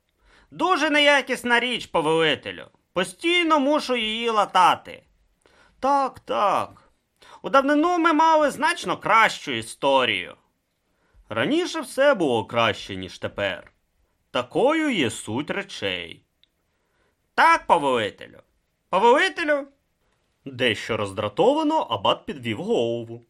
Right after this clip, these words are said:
Е, знаєте, в книгах йдеться про те, що смерть Брути започаткувала століття жахливих воєн. Ти ж знаєш, Удзе, що мій зір тепер погіршився. Ну,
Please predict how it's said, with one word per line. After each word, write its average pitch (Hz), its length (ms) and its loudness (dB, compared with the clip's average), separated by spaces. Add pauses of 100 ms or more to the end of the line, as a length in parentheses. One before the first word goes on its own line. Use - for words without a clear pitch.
(600)
Е, 202 540 2 (120)
знаєте, 185 920 2
в - 80 -20
книгах 302 460 2
йдеться 285 380 -2
про - 160 -2
те, 359 420 -2
що - 200 -6
смерть 240 400 0
Брути 240 400 -2
започаткувала 240 800 0
століття 226 640 -4
жахливих 262 540 2
воєн. 160 500 0 (840)
Ти 330 120 -2
ж 269 60 0
знаєш, 120 480 2
Удзе, 113 420 -2
що - 220 -6
мій 120 200 -2
зір 269 300 -2
тепер - 320 -2
погіршився. 107 920 -8 (840)
Ну, 320 460 4